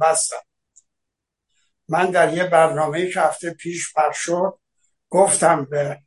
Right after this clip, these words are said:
سردمداران نظام، صد سال، گفتم از شعر ایرج میرزا با تغییرات اسلامی، صد سال اگر به سر بکوبی دیگر نشود حجاب زنده.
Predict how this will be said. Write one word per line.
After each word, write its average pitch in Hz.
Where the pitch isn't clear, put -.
سردمداران 151
نظام، 156
صد 196
سال، 208
گفتم 175
از 196
شعر 190
ایرج 170
میرزا 165
با 175
تغییرات 180
اسلامی، 143
صد 220
سال 226
اگر 170
به 165
سر 175
بکوبی 202
دیگر 196
نشود 196
حجاب 202
زنده. 175